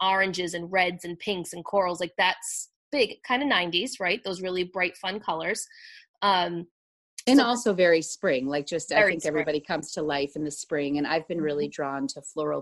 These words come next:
Speaker 2: pattern, patterns right now, and they photograph well. So I'm always looking for things that photograph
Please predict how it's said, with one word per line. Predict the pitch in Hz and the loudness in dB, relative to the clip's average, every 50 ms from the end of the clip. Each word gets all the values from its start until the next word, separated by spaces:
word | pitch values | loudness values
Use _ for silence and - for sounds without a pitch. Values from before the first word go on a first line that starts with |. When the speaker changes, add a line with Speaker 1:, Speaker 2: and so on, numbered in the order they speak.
| - - | -6 -8
Speaker 2:
pattern, | 156 139 139 139 139 131 131 135 - - - | -8 -8 -8 -8 -8 -10 -10 -12 -14 -12 -8
patterns | - 139 147 139 135 131 135 - | -6 -4 -4 -2 -4 -4 -4 -2
right | 139 127 - | -2 -2 0
now, | 143 139 147 | 0 0 0
and | 147 202 214 220 165 | 0 2 4 4 4
they | 143 | 4
photograph | - 151 143 147 143 165 160 160 165 - - | 4 2 0 0 2 0 0 0 0 -4 -2
well. | 170 165 160 165 165 160 | -2 0 0 0 -2 -2
So | - - 151 131 131 139 - - | -2 -2 -2 -2 -2 -2 -4 -2
I'm | 147 151 143 | -2 -2 -2
always | 139 135 135 139 139 139 - - _ _ _ _ _ _ _ _ _ - | 0 0 0 0 0 0 -2 -10 _ _ _ _ _ _ _ _ _ 2
looking | 202 190 - 185 170 165 | 2 2 2 2 0 0
for | - 165 156 | 0 -2 -2
things | - 160 147 143 143 - | 0 0 -2 -2 -2 -2
that | - 139 135 - - | -2 -4 -4 -2 0
photograph | 147 143 143 143 - 147 139 135 135 - | 0 0 0 0 0 0 -2 -2 -2 -4